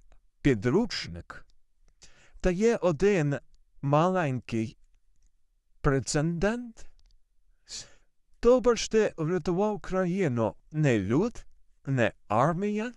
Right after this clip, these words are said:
а президент. Алімов написав про Україну. То хай же славиться вовік.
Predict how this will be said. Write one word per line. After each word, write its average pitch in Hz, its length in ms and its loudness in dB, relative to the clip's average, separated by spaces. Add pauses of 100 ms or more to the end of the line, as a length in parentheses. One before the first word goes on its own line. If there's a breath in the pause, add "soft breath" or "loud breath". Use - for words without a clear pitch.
(1300)
а 190 160 0
президент. 208 880 -4 (3000)
Алімов 180 880 0 (160)
написав 185 1120 0 (140)
про 147 600 2 (100)
Україну. 120 1200 -2 (1900)
То 117 200 4
хай 180 560 0
же 160 320 -2
славиться 180 1200 -2
вовік. 156 720 -4